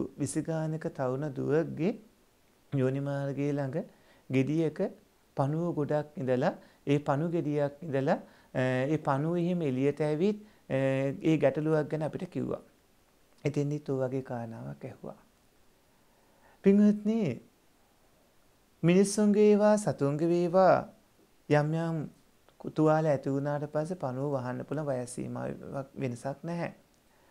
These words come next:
එතකොට ඔය ඇත්තෝ සුවපත් කිරීමේ අදහසින් බෙහෙත් කරන් සතෙක් මැරීමේ අදහසින් නෙමෙයි.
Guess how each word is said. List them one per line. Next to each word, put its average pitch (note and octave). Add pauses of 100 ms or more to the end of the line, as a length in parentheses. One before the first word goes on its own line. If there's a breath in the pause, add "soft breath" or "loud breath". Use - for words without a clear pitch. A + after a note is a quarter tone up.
(320 loud breath)
එතකොට G#3+
ඔය E3
ඇත්තෝ F3+
සුවපත් F#3
කිරීමේ G3
අදහසින් E3+
බෙහෙත් D#3
කරන් C3+
සතෙක් D3+
මැරීමේ E3
අදහසින් E3
නෙමෙයි. D#3+